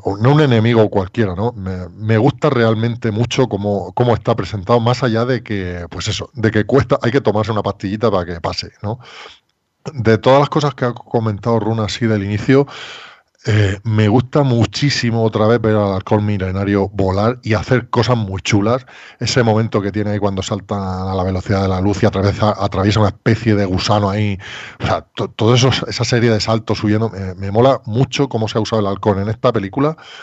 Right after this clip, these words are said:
y en general en la trilogía. O sea, me, mm, no voy a comparar y tal, pero,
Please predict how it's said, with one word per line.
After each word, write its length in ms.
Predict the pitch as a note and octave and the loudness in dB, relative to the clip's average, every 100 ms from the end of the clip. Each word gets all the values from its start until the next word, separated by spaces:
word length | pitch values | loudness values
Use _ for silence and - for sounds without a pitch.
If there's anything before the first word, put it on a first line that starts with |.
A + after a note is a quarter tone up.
| - _ _ | -20 _ _
y 100 | A#2+ | 0
en 80 | A2 | 0
general 380 | - G#2 G2+ D#3 | 0 0 2 2
en 80 | C3 | 2
la 100 | G#2+ | 0
trilogía. 560 | F#2+ E2 - C3+ F2 | -6 -6 -2 0 -2
O 60 | - | -8
sea, 180 | F2 D#2+ | -10 -10
me, 160 | F2+ - | -10 -10
mm, 360 | G2 F2+ F2 - D#3+ - | -8 -8 -8 -10 -14 -18
no 320 | D#2+ F#2 A2+ | -10 0 4
voy 160 | C#3+ C#3 | 6 6
a 80 | B2+ | 4
comparar 920 | A#2 G2+ G#2+ G2+ A2+ B2 A#2 G#2+ G#2 | 2 0 -2 0 2 2 2 0 -4
y 80 | G2 | -4
tal, 300 | A#2 D3 E3 - - - - _ _ - | 0 0 -2 -10 -20 -20 -20 _ _ -4
pero, 720 | A#2+ G2 E2+ E2+ D#2+ D#2 D2+ | -2 0 -2 -2 -2 -4 -6